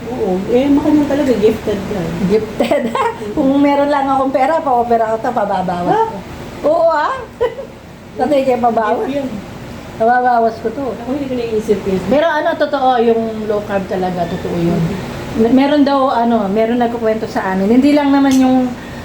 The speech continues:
Speaker 2: ah, nagkwento yung doktor, hindi lang yung pagkukwento ng doktor. Merong taga dito sa Mabalacat, nga dati siyang mataas ang sugar, dati siyang gu-, sobrang taba.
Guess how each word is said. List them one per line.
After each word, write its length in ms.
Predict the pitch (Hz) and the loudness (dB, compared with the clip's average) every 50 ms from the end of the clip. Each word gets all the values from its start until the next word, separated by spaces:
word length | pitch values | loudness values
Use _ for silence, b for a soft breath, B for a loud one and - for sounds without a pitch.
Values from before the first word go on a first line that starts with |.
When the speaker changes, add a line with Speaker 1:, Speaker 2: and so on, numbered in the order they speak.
| B - - | B -14 -8
Speaker 2:
ah, 420 | - 233 233 233 226 220 214 214 214 | -4 -2 0 0 0 0 0 -2 0
nagkwento 580 | 233 233 233 233 233 240 240 233 226 226 226 240 | 4 4 4 4 4 4 4 4 4 4 4 4
yung 240 | 220 220 220 214 202 | 4 4 4 2 0
doktor, 460 | 208 202 - - - 233 202 185 185 | 0 0 -2 -2 -2 0 0 0 0
hindi 260 | 196 202 214 202 220 | 0 0 2 2 4
lang 200 | 220 220 208 214 | 4 2 0 0
yung 240 | 208 208 202 202 196 | -2 0 0 -2 -2
pagkukwento 480 | - 208 196 190 202 190 196 190 185 196 | -2 -2 -4 -2 -2 -2 -2 0 0 0
ng 140 | 180 185 175 | 0 0 -2
doktor. 220 | 170 170 180 185 | -2 -2 0 0
Merong 400 | 185 208 240 269 277 285 277 269 254 | 2 4 4 4 4 2 2 2 2
taga 580 | 247 240 233 233 233 226 220 214 214 208 202 196 - - - - - | 0 0 2 2 2 2 2 0 0 -2 -2 -4 -6 -8 -12 -8 0
dito 220 | 208 285 320 - | 0 2 2 2
sa 120 | 262 - 302 | 0 0 0
Mabalacat, 580 | 254 240 208 202 208 214 202 196 185 196 175 - - - B B B B B B B B - - | 0 0 2 2 2 0 0 -2 -2 -2 -4 -4 -6 -10 B B B B B B B B -6 -4
nga 160 | 208 208 208 208 202 | 0 0 2 2 2
dati 280 | 208 220 233 233 254 | 2 2 2 0 -2
siyang 380 | 233 - 269 240 226 226 226 220 | -2 -2 0 0 0 0 0 0
mataas 320 | 220 226 220 247 247 233 - | 0 -2 0 0 -2 0 2
ang 120 | 240 233 | 2 2
sugar, 300 | 233 262 277 247 285 269 | 4 4 2 2 2 2
dati 220 | 233 226 214 220 214 | 2 2 0 0 -2
siyang 280 | - - 220 202 202 | -4 -2 -2 0 0
gu-, 140 | 190 185 214 | -2 -2 -2
sobrang 420 | - - 277 254 233 254 262 240 233 | -2 -2 -2 0 2 2 0 0 0
taba. 360 | 226 208 196 214 226 226 | 0 0 0 0 0 -2